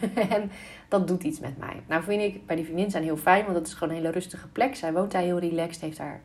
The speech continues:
eigen plekje gemaakt. Eh, maar de weg naartoe merk ik altijd wel dat dat iets bij me doet. Daardoor ga ik niet uit de weg. Ik creëer het altijd wel dat dat, hè, is, is het voor mij goed te doen?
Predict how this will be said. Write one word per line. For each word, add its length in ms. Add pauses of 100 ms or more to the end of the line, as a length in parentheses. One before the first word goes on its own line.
eigen 240
plekje 300
gemaakt. 400 (600)
Eh, 200 (320)
maar 140
de 80
weg 180
naartoe 420
merk 260
ik 160
altijd 420
wel 220
dat 180
dat 180
iets 160
bij 160
me 140
doet. 420
Daardoor 240
ga 100
ik 160
niet 160
uit 160
de 100
weg. 440 (360)
Ik 140
creëer 420
het 120
altijd 300
wel 200
dat 140
dat, 200
hè, 300
is, 280
is 200
het 160
voor 140
mij 180
goed 180
te 100
doen? 400